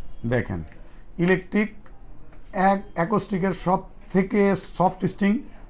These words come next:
মি-, মানে, আহ, সফটের দিক থেকে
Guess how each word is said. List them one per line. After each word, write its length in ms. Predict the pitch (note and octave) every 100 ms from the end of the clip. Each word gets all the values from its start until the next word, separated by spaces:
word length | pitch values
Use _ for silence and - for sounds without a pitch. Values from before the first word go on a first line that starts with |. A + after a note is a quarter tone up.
| - B2
মি-, 340 | D3 D#3+ E3
মানে, 300 | C#3 C3+ B2+
আহ, 480 | B2+ C#3+ C3 C3 B2+
সফটের 480 | - E3 E3 G3+ E3+
দিক 160 | G3
থেকে 300 | - F3 F#3+